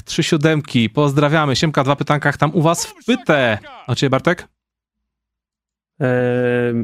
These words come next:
Speaker 2: ja i Zgierz zawsze pod rękę do przodu i znakomicie.
Speaker 1: I czy waszym zdaniem Stephen Curry polepsza się, czy się pogarsza? Pozdro. Polepsza się.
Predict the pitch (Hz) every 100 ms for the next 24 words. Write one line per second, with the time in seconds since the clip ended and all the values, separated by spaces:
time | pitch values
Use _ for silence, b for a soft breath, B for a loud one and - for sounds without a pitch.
0 | - 135 139 143 120 127 135 131 135 127
1 | 120 - 127 120 123 110 120 117 117 110
2 | 123 117 120 113 113 113 117 117 113 -
3 | 110 _ _ _ _ b b b b 151
4 | 156 185 190 143 156 151 143 156 143 131
5 | 131 123 131 - 151 127 - - 123 131
6 | 110 113 - 110 107 104 98 - 127 123
7 | - 98 101